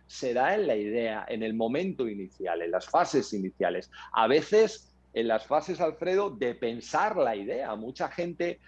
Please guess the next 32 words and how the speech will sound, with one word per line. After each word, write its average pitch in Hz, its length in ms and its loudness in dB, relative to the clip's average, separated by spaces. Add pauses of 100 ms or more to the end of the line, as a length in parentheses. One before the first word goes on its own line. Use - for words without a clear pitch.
(300)
se - 160 0
entusiasma 165 800 4
con 175 160 -2
una 180 160 -2
idea 190 200 2
y 147 60 -2
cuando 110 260 0
empieza 135 400 0
a 165 40 6
diseñarla, 131 760 -2
a - 20 0
visualizarla, 117 920 2
a 107 80 -2
crear 113 340 0
el 143 140 -2
plan, 185 340 -4
ya 127 120 0
se - 160 -12
viene 117 180 -6
abajo 107 360 0
porque 90 300 -14
empieza 87 300 -6
a - 20 2
haber 90 140 -2
obstáculos. 90 460 -4
Ni 117 240 4
siquiera 151 460 6
ha 202 40 6
empezado 156 500 2
en 143 80 -4
el 117 160 -6
terreno 123 420 -2